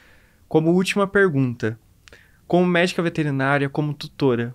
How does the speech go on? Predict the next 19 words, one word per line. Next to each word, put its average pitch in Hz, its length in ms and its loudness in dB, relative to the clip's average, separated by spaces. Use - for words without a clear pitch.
qual 190 240 2
a 208 40 2
sua 185 280 0
dica 175 340 -4
de 160 240 -2
ouro 151 500 4
pro 160 160 2
pet 160 340 0
viver 160 240 0
uma 160 220 -2
vida 156 420 -2
muito 202 340 2
feliz 180 640 -4
e 165 120 -2
muito 170 340 0
saudável 160 500 0
por 185 320 2
muitos 175 380 0
anos? 120 440 -6